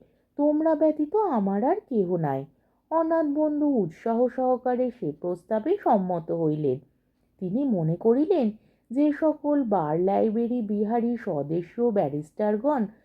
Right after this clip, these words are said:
তাহাকে ঈর্ষা করে এবং তাহার অসামান্য ধীশক্তির প্রতি যথেষ্ট সম্মান প্রকাশ করে না,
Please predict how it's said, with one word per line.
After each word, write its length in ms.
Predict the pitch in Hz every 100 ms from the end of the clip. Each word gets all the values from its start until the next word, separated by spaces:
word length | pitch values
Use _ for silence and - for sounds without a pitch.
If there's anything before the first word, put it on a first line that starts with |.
| _ _ -
তাহাকে 380 | 294 302 302
ঈর্ষা 520 | 311 226 156 156 233 226
করে 420 | 302 359 277 202 - _ _
এবং 380 | 294 294 302 302
তাহার 340 | 294 285 285 285
অসামান্য 880 | 214 156 160 233 233 247 240 247 247
ধীশক্তির 840 | - 170 160 - 214 202 - 240 226
প্রতি 320 | 247 240 247
যথেষ্ট 600 | 190 139 127 190 185 -
সম্মান 580 | 233 247 240 233 247 247
প্রকাশ 460 | - 165 170 175
করে 320 | - 247 262 311
না, 260 | 339 190